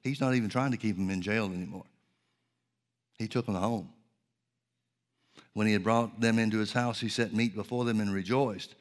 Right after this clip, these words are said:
believing in God with all of his house. And when it was day, the magistrates sent the sergeants, saying, "Let those men go." And the keeper of the prison told this saying to Paul,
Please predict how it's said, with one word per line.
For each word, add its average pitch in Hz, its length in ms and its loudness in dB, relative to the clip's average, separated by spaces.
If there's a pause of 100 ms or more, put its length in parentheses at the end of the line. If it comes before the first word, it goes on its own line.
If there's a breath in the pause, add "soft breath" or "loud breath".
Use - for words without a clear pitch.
(260 soft breath)
believing 120 460 4
in 113 140 4
God 117 260 2
with 107 160 0
all 113 200 0
of 117 80 -2
his 117 160 -2
house. 120 420 -6 (500 loud breath)
And 120 180 2
when 135 100 8
it 139 100 4
was 110 140 0
day, 147 280 4
the 117 120 4
magistrates 123 720 2
sent 123 220 0
the 110 100 -6
sergeants, 107 560 -2
saying, 113 280 -2
"Let 113 220 0
those 117 180 -4
men 113 260 2
go." 113 340 -2 (600 soft breath)
And - 160 -2
the 101 60 -2
keeper 123 300 2
of 110 80 2
the 98 80 -2
prison 120 320 4
told 110 240 -2
this 107 160 0
saying 117 240 0
to 98 80 -2
Paul, 113 440 0